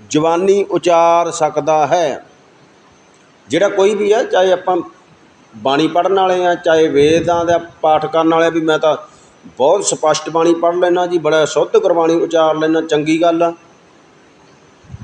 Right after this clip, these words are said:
ਚੰਗੀ ਗੱਲ ਆ ਗੁਰਬਾਣੀ ਪੜ੍ਹਨੀ ਸੁਣਨੀ, ਪਰ ਸੁਣ ਕੇ ਮੰਨਣੀ,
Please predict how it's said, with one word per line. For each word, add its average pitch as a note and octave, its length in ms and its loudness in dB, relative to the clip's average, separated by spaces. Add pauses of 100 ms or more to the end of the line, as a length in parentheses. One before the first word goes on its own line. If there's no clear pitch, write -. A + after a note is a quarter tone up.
(200)
ਚੰਗੀ D#3+ 360 0
ਗੱਲ F#3 220 2
ਆ G#3 60 2
ਗੁਰਬਾਣੀ G3 400 2
ਪੜ੍ਹਨੀ F#3+ 420 2
ਸੁਣਨੀ, D#3+ 380 0
ਪਰ E3 280 -2
ਸੁਣ D3+ 240 -2
ਕੇ A3 160 0
ਮੰਨਣੀ, E3+ 640 2